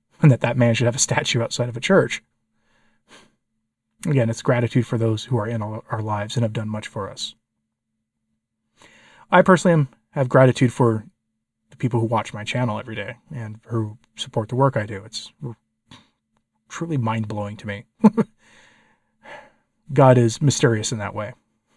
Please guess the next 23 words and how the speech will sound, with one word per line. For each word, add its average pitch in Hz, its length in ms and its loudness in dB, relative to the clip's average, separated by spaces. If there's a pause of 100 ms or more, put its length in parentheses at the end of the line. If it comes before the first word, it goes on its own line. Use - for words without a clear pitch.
(800)
Anyway, 143 140 2
let 160 100 6
me 190 80 10
know 147 340 10
what 135 160 0
you 147 80 2
thought 117 220 2
of 113 60 -6
Chesterton's - 720 -4
lesson 117 340 -2
here. 104 220 -8 (500)
If, 165 320 2 (280)
despite 175 340 4
his 147 260 2
kind 131 280 0
of 123 80 -2
odd 117 260 0
silliness, 107 580 -6 (280)
you, 120 240 0
uh, 107 100 -4
found 117 320 0
it, 110 140 -4
um, 104 280 -6